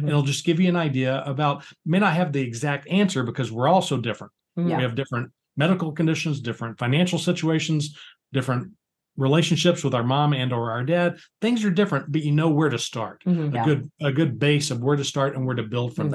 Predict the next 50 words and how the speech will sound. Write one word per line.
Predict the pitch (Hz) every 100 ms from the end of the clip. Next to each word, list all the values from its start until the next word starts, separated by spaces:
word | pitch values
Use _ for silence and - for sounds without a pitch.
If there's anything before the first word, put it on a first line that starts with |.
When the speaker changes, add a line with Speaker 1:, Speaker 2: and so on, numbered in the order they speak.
| -
Speaker 1:
that. | - - -
Speaker 2:
Well, | 240
Speaker 3:
Yeah. | 277
Speaker 2:
and | 277 247
as | 202
we, | 180 190
and | 208 208
as | 190
we | 202
continue | 202 180 202 190
to | 170
grow | 156 175 170 165
and | 151
grow | 160 160
and | 151 151
grow | 151 139
and | 135
grow, | 190 214 156 139 135 - -
we | 180
have | 165 147
more | 156 175 160
and | 151
more | 170
Speaker 1:
More | 175
and |
Speaker 2:
people | 156 - 147
Speaker 1:
more. | 143
Speaker 2:
from | - 147 147
other | 160 160
places | 151 156 147 147 131
that, | 139 -
that | 151 -
can | 165
say, | 160 254 175 143
"Yeah, | 135 147 110
here | 151 196 180
are | 160 151 147 - _ _ -
ten | 185 185
people | 220 170
who've | 160 151
all | 147
can | 147 156 147
give | 147 160
you | 151 147
ideas | 143 143 147 143
about | 135 131 135 143
the | 143
assisted | 139 156 147 147
living | 147 147 139 139
in | - 143 135 135